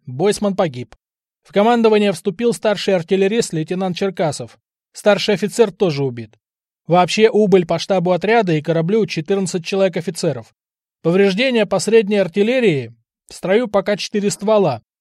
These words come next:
еще две шестидюймовки ремонтируют. Ясно. Пока отвоевались. Приказ о Слябе и Пересвету следовать к России и Рюрику максимальным ходом.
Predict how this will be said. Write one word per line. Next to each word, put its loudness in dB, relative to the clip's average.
еще 0
две 0
шестидюймовки -2
ремонтируют. -4
Ясно. -2
Пока -4
отвоевались. -2
Приказ 2
о -4
Слябе 2
и 0
Пересвету -2
следовать 0
к -6
России -2
и 0
Рюрику 2
максимальным -4
ходом. -14